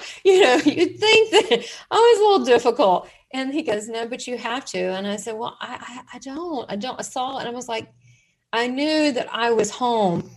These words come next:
I, I, it was so beautiful. And he said, "Okay, you can stay a little bit."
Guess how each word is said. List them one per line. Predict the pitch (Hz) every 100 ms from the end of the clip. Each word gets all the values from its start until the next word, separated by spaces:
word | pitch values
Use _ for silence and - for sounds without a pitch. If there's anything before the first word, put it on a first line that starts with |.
| _ _ -
I, | 247 - - - -
I, | 233
it |
was | 285 294 -
so | 285 285
beautiful. | 254 254 277 185 185
And | - 233
he | 262 233
said, | - 196 180 180 -
"Okay, | 254 320 311 247 247 247
you | 240
can | 254 262
stay | 240 220 220 226 -
a | 233
little | 233 233 202
bit." | 190 180 214